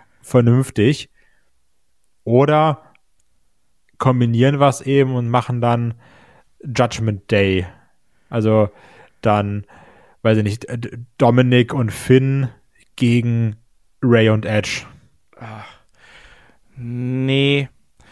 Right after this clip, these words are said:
Speaker 2: nee, tue ich mich schwer mit. Also, äh, ich würde gerne Dominic Mysterio gegen Rey Mysterio sehen. Die Geschichte geht jetzt schon so lange und man, man macht das ja auch gut, muss man sagen, ne? Also es ist jetzt nicht so überraschend, ähm, wie man's auch, oder dass man's aufgebaut hat, aber ich finde,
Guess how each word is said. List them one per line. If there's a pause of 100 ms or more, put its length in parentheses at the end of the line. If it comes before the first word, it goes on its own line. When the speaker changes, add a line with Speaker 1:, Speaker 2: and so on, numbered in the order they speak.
(200)
Speaker 2:
nee, (540)
tue
ich
mich
schwer
mit.
Also, (420)
äh, (440)
ich
würde
gerne
Dominic
Mysterio
gegen
Rey
Mysterio
sehen.
Die
Geschichte
geht
jetzt
schon
so
lange
und
man,
man
macht
das
ja
auch (200)
gut,
muss
man
sagen,
ne?
Also
es
ist
jetzt
nicht
so
überraschend, (400)
ähm,
wie
man's
auch,
oder
dass
man's
aufgebaut
hat,
aber
ich
finde,